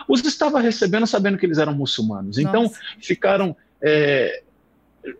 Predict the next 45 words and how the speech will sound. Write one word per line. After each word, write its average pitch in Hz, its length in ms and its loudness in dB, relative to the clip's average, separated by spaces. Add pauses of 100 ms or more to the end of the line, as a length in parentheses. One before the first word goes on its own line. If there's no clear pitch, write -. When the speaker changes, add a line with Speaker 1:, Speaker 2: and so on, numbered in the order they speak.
Speaker 1:
e 175 120 2
as 175 100 2
pessoas 196 320 0
vão 196 140 2
conhecer 190 340 0
pelo 220 180 2
amor 208 240 4
que 226 60 -2
a 214 40 2
gente 214 200 -2
tem 240 80 0
uns 240 120 2
pelos 269 260 0
outros. 220 680 0
Então, 190 440 2
a, 113 140 0
a, 120 680 -2
Speaker 2:
Sim. - 80 -12
Speaker 1:
a, - 20 -6
a - 40 -6
questão 220 360 0
do, 165 300 0 (140)
da 147 120 0
misericórdia, 147 760 2
o 143 60 2
amor 202 440 2
de 196 80 0
uma, 175 320 0
de 139 140 -4
forma 143 260 0
prática 190 460 -2
também 220 420 0 (260)
acabou 190 360 0
acolhendo 196 400 0
pessoas 214 440 0
que 269 120 -2
não 277 200 2
eram 226 200 2
cristãs 220 440 -2
e 254 60 -6
se - 160 -14
transformaram 202 480 0
em 156 80 -4
cristãos. 139 460 -6
Então, 220 280 -4